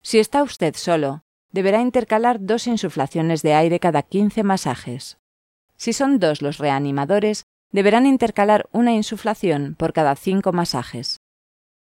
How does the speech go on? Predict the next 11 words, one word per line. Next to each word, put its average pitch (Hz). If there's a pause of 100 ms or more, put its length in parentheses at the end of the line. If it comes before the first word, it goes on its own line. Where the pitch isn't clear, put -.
(140)
Periódicamente 226
se -
comprobará 165
la 220
recuperación 185
del 185
pulso 151
y 143
de 139
la 135
respiración. 135